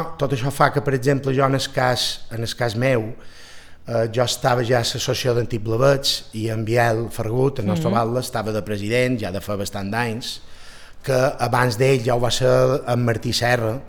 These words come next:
Speaker 1: que també era pobler,
Speaker 2: Mhm.
Speaker 1: i clar, en el, en el moment que en Biel passa a la batlle, eh, jo passo a ser president de l'Associació d'Antiblavets, i clar, he tingut amb en Biel, eh,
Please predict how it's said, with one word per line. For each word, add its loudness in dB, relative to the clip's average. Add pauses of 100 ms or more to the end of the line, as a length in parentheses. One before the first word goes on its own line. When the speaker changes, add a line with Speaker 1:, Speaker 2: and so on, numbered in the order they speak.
(260)
Speaker 1:
que -8
també 0
era 0
pobler, 2
Speaker 2:
Mhm. -2 (400)
Speaker 1:
i -4
clar, 4
en 0
el, 4 (260)
en 2
el 2
moment 2
que 0
en 2
Biel 6
passa 2
a -2
la 2 (160)
batlle, 2 (320)
eh, -6
jo 2
passo 2
a -2
ser 0
president 0
de -2
l'Associació -2
d'Antiblavets, 2 (600)
i -4
clar, 6
he -4
tingut 0
amb 2
en 2
Biel, 4 (120)
eh, 0